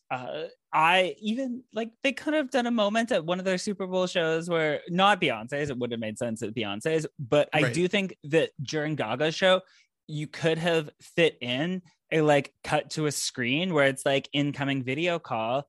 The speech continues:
Speaker 2: Yes!
Speaker 1: to, to, to telephone.
Speaker 2: Yes!
Speaker 1: And all you need is for Beyonce to hit one verse and get the fuck out.
Speaker 2: <laughs> Right, that's all we need.
Speaker 1: Like,
Speaker 2: Just an acknowledgement that it happened.
Speaker 1: We would have gagged over thirty seconds
Speaker 2: <laughs>
Speaker 1: of
Speaker 2: Right.
Speaker 1: Beyonce,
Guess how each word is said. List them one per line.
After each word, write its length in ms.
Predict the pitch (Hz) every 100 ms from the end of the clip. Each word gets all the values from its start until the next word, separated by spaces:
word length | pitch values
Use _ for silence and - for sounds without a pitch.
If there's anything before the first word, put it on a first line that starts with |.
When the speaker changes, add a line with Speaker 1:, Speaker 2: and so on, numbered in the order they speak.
| _
Speaker 2:
Yes! 680 | 190 240 285 294 220 170 170
Speaker 1:
to, 100 | 233
to, 60 | 226
to 60 |
telephone. 420 | - 240 233 208 269 214 185 170 151
Speaker 2:
Yes! 200 | 131 - -
Speaker 1:
And 120 | 190 -
all 240 | 180 214 247
you 140 | 247
need 280 | 190 185 160
is 200 | 165 -
for 100 | 185
Beyonce 380 | 180 190 185 196
to 100 | 175
hit 260 | 180 180
one 320 | 135 135 165
verse 300 | 151 135 180
and 100 | 180
get 140 | 160 151
the 80 | 175
fuck 260 | 156 139
out. 220 | 127 92 90 _ _ _
Speaker 2:
<laughs> 60 | - - _ _ _ _
Right, 220 | 339 311
that's 180 | 277 269
all 220 | 240 294 339
we 200 | 277 233
need. 340 | 214 262 196 - -
Speaker 1:
Like, 200 | 151 196
Speaker 2:
Just 120 | 311 285
an 80 |
acknowledgement 680 | 240 208 208 240 190 165 156
that 80 | 156
it 60 | 135
happened. 580 | 160 220 - 110 113 - _ -
Speaker 1:
We 280 | 165 190 208
would 200 | 202 208
have 120 | 175
gagged 520 | 147 127 143 180 185 -
over 540 | 160 160 156 160 160 - _ _ _ _ -
thirty 640 | - - - 190 175 180
seconds 760 | - 170 135 117 98 107 240 -
Speaker 2:
<laughs> 20 |
Speaker 1:
of 60 | 302
Speaker 2:
Right. 640 | 381 - 294 233 190 175
Speaker 1:
Beyonce, 600 | 196 185 185 - 196 175